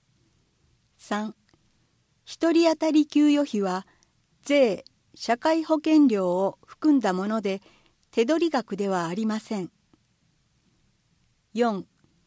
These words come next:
給与費は短時間勤務職員を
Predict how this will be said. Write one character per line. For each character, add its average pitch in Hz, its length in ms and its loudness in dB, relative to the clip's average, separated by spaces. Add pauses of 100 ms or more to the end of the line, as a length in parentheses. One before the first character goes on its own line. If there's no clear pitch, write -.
(420)
給 339 260 4
与 349 120 4
費 240 220 -4
は 185 260 -4 (480)
短 320 240 4
時 320 120 -2
間 320 280 2
勤 302 240 4
務 294 120 6
職 269 360 -4
員 175 320 -2
を 160 160 -6